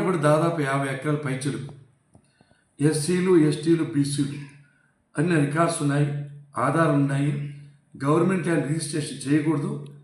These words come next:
కొన్ని రిజిస్ట్రేషన్ చేయించుకున్నాడు రూల్స్కి విరుద్ధంగా. కొన్ని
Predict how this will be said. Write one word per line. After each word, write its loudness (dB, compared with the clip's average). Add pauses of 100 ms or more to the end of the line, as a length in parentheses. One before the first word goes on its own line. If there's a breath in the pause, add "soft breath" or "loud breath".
(140)
కొన్ని 2
రిజిస్ట్రేషన్ -4
చేయించుకున్నాడు -2 (800 soft breath)
రూల్స్కి -2
విరుద్ధంగా. 2 (720)
కొన్ని 0